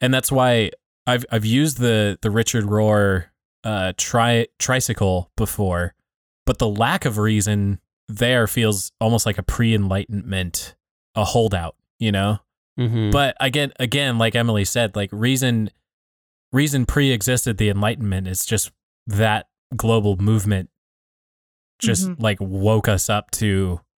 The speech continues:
Speaker 1: its possibilities, I guess. But the Holy Spirit was also always there guiding us and
Speaker 3: And
Speaker 1: teaching
Speaker 3: I,
Speaker 1: us.
Speaker 3: I guess I would say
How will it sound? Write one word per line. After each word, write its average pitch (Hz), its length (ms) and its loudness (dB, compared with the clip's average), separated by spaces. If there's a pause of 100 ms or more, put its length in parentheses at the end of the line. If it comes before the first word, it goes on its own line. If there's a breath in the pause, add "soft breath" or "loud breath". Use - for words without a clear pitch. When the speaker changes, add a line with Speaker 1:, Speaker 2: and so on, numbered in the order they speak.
(360)
Speaker 1:
its - 640 -4
possibilities, 95 1080 -4 (100)
I 92 100 -8
guess. 85 300 -6 (340 soft breath)
But - 120 -2
the 110 80 2
Holy 117 220 4
Spirit 110 300 0
was 95 120 -2
also 104 400 0
always 101 380 2
there 95 400 0 (920)
guiding 110 340 -2
us 95 140 -2
and 90 180 -8
Speaker 3:
And 294 120 -2
Speaker 1:
teaching 294 200 -2
Speaker 3:
I, - 40 -10
Speaker 1:
us. - 340 -10
Speaker 3:
I 285 140 0
guess 311 280 -2
I 453 120 0
would 330 160 -2
say 247 500 -4